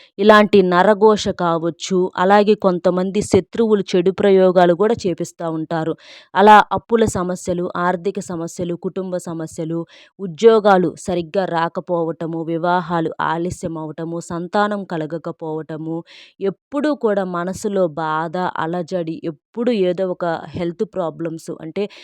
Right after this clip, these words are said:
బాగోదు ఆరోగ్యం, కాళ్ళు నొప్పులని, నడువులు నొప్పులని, కళ్ళు మంటలు, ఇట్లా ఎన్నో రకాల సమస్యలన్నమాట. అలాంటివన్నీ తొలగిపోవటానికి ఈ పరిహారం చాలా శక్తివంతంగా పనిచేస్తుంది. దీనికి మనం చేయాల్సింది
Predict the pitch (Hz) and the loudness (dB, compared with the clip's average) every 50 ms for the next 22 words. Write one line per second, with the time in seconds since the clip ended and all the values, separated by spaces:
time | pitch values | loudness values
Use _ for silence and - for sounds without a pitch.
0 | - _ _ _ 135 180 175 170 185 202 190 220 226 214 180 180 175 165 165 170 | -20 _ _ _ -2 0 2 4 4 4 4 2 0 2 0 0 -2 0 0 0
1 | 170 185 185 156 151 175 160 165 - - 180 165 165 165 170 175 175 175 170 165 | -2 -2 -4 -4 -4 -6 -6 -6 -8 -6 -4 -2 -2 -2 -2 -4 -4 -6 -8 -8
2 | - - 170 170 165 165 170 170 175 175 170 170 170 170 170 175 170 170 170 165 | -10 -12 -10 -8 -8 -6 -6 -6 -6 -6 -6 -4 -4 -4 -4 -4 -6 -6 -8 -10
3 | 151 - - 170 170 165 160 170 170 - _ 202 180 170 175 175 175 165 170 165 | -12 -12 -14 -12 -10 -10 -8 -8 -10 -10 _ -8 -6 -6 -6 -6 -8 -8 -8 -10
4 | 160 160 156 - 165 165 175 - - - _ - 262 254 240 214 185 190 202 226 | -10 -10 -10 -10 -10 -10 -12 -12 -14 -20 _ -12 -10 -8 -6 -6 -6 -6 -4 0
5 | 269 285 302 294 269 247 - 214 190 185 180 - 180 165 170 175 - - 185 165 | 2 2 2 2 0 -2 -6 -6 -6 -6 -8 -8 -8 -8 -8 -10 -8 -8 -8 -6
6 | 160 156 156 156 156 156 151 - 165 - - - - - - - _ _ 165 180 | -6 -8 -8 -8 -10 -8 -6 -6 -6 -6 -8 -14 -20 -20 -20 -20 _ _ -4 0
7 | 190 196 202 208 208 190 214 190 175 175 175 185 196 220 254 269 - - 196 165 | 2 2 2 2 0 -2 -4 -4 -2 -4 -4 -4 -4 -4 -4 -4 -4 -6 -6 -6
8 | 165 160 196 185 - 185 170 165 160 143 - 156 156 165 156 - - 262 311 359 | -4 -6 -6 -8 -6 -6 -6 -6 -8 -10 -10 -10 -10 -10 -10 -8 -4 -4 -4 -4
9 | 359 269 - - 180 175 175 - 175 156 165 175 165 185 180 175 190 202 190 - | -4 -8 -10 -8 -8 -8 -6 -6 -6 -6 -8 -8 -8 -8 -8 -8 -8 -10 -12 -14
10 | - 175 151 143 151 160 185 202 196 - 185 - _ - 190 175 185 175 165 - | -16 -14 -12 -10 -8 -8 -6 -8 -6 -8 -10 -10 _ -12 -10 -8 -8 -8 -8 -8
11 | 165 160 160 160 - 160 151 156 - - 165 165 - _ - 156 160 165 220 277 | -8 -8 -8 -10 -10 -10 -12 -10 -8 -8 -8 -8 -8 _ -14 -12 -8 -4 -2 -2
12 | 339 320 - - - - _ _ 156 190 214 220 220 220 - 202 196 180 180 175 | -2 -4 -6 -12 -20 -20 _ _ -8 -4 -4 -4 -4 -4 -6 -6 -6 -6 -6 -6
13 | 175 - - 196 170 175 190 190 202 190 - - 175 160 147 | -6 -6 -4 -4 -2 -2 -2 -2 -4 -6 -8 -8 -10 -8 -8